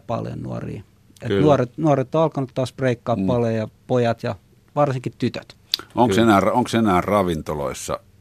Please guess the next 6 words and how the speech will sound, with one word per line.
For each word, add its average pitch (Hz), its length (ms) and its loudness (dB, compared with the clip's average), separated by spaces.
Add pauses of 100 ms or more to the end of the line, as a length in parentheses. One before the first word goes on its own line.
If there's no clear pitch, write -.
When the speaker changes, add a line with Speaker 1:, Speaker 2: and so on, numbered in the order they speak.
Speaker 3:
sitä 80 300 -8
kulttuuria 71 580 -10
tanssilattialle, 67 880 -10
että - 180 -20
pannaan 65 400 -8
rinkiä? 76 640 -12